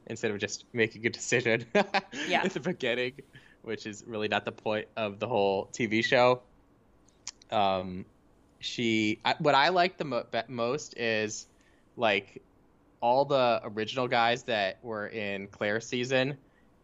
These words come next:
Speaker 1: uh, they were feeling, like, a little heartbroken, and then, like, like, the day of, like, they had to have, like, a rose ceremony, and, like,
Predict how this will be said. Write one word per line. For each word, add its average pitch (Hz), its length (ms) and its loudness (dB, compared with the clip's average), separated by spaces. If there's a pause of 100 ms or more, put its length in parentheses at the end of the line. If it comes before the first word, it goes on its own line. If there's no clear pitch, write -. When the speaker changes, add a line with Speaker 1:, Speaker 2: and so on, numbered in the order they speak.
(180)
Speaker 1:
uh, 98 300 4
they 104 160 0
were 110 160 0
feeling, 110 460 0
like, 95 400 2 (240)
a 120 60 -8
little 107 160 2
heartbroken, 113 1000 0
and 107 180 -4
then, 98 220 0
like, 95 380 -2 (500)
like, 104 260 -4
the 113 120 0
day 110 340 4
of, 101 640 0
like, 95 340 0
they 98 80 2
had 98 220 2
to 98 80 -2
have, 98 180 -2
like, 98 140 -6
a 101 60 -6
rose 92 280 -8
ceremony, 104 640 -4
and, 90 160 -2
like, 92 340 -6